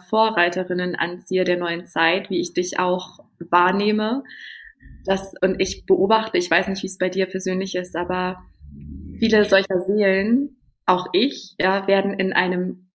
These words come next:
Umfeld geboren, das ganz anders tickt, halt auch absolut wertfrei, aber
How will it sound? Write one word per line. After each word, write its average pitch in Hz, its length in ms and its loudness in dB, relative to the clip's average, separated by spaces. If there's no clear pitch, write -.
Umfeld 226 500 4
geboren, 190 640 2
das 190 140 0
ganz 185 300 0
anders 185 420 -2
tickt, - 440 -4
halt 190 180 2
auch 190 120 2
absolut 202 520 -4
wertfrei, 185 680 2
aber 185 280 2